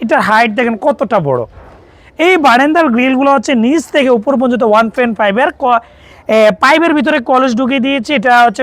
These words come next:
ওপেন টেরেসের মতো লাগবে। এগুলো বারান্দা তো লাগানো যায়, যেগুলো ওয়ান পয়েন্ট ফাইভ দিয়ে আটশোশো, ওয়ান পয়েন্ট টু দিয়ে সাতশো টাকা।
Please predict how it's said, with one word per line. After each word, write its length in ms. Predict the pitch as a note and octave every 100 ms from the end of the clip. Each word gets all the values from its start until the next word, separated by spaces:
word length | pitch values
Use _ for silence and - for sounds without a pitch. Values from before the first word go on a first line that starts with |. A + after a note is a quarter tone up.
| -
ওপেন 320 | A#3 B3 E4
টেরেসের 360 | C#4+ B3 G#3+ A3+
মতো 180 | G#3 G3+
লাগবে। 220 | G#3 G#3+
এগুলো 240 | G3+ G#3+
বারান্দা 400 | F#3+ E3+ G#3 B3
তো 100 | C4
লাগানো 340 | A#3 G3+ A3 A3
যায়, 180 | B3 - _ _ _ _
যেগুলো 340 | F3+ B3+ C4+ C4+
ওয়ান 200 | B3 A#3
পয়েন্ট 220 | G#3 A#3+ G#3
ফাইভ 140 | A3
দিয়ে 160 | F#3+ G#3
আটশোশো, 320 | G#3 B3 B3 B3
ওয়ান 200 | G3 F3
পয়েন্ট 240 | F#3+ E3
টু 100 | G#3
দিয়ে 140 | G#3
সাতশো 320 | G3 G#3+ - A3+
টাকা। 220 | A#3